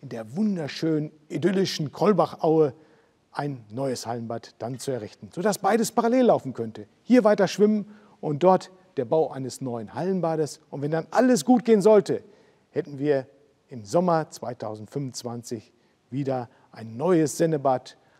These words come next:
ein Bad, was seinesgleichen sucht, mit zusätzlichen Angeboten, mit mehr Öffnungszeiten und mit sehr, sehr, sehr viel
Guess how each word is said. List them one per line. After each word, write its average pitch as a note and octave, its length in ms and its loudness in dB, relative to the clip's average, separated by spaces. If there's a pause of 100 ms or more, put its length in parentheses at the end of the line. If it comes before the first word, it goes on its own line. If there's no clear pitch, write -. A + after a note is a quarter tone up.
ein A#2 300 -10
Bad, E3+ 400 0 (100)
was B2+ 140 -4
seinesgleichen D3 600 -2
sucht, C3+ 240 -6
mit D3+ 220 -8 (220)
zusätzlichen F#3+ 520 0
Angeboten, E3+ 680 -2 (280)
mit F3+ 160 -8
mehr G3 200 0
Öffnungszeiten D3+ 840 -2 (640)
und E3 280 -8 (100)
mit B2+ 140 -10
sehr, D#3 380 0
sehr, C#3 260 -4
sehr B2+ 260 -4
viel A#2 400 -10